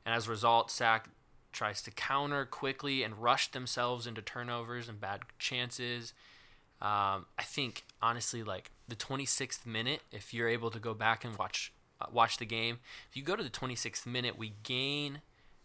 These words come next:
it was a great example of us, you know, not knowing what to do in possession. We, we were able to gain possession in that moment,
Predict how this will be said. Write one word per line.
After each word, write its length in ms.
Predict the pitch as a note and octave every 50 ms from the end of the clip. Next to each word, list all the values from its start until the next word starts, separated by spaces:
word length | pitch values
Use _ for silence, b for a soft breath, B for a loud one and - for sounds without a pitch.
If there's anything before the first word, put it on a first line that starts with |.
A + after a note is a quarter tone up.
| - - -
it 20 |
was 120 | A#2+ A#2 A#2+
a 40 | A2+
great 240 | B2 C3 C#3 D#3
example 460 | D3+ A#2 A2 B2 A#2+ C3 B2+ - A#2+ A2+
of 100 | A2 -
us, 300 | - A#2 B2 A#2+ - -
you 80 | - B2
know, 140 | A#2 G#2+ G#2
not 480 | G#2+ A2 A2+ A2+ A#2+ B2 A#2+ - B2
knowing 320 | A#2+ A#2+ B2 B2 B2 A2+ G#2+
what 180 | A2+ A#2 A#2 -
to 80 | -
do 240 | A#2 A2 A#2 A#2 A#2
in 120 | F2+ A2+ A2
possession. 600 | - A2 G2+ A2 G#2+ G#2+ G#2+ - - G2+ G2 G2+
We, 120 | G#2 G#2 -
we 120 | A2 A#2
were 80 | A2+ G#2+
able 220 | G#2+ A#2+ A2+ A2+
to 60 | G#2+
gain 380 | G2+ G#2 G#2 A2+ A#2 B2+ C3+ C#3+
possession 520 | - - A#2+ A#2 G#2 A2+ - - A#2+ A#2+
in 120 | F#2+ G#2+ G#2
that 160 | G2+ G2 -
moment, 420 | A#2 A#2 B2 C3 C#3 C#3+ C#3+ -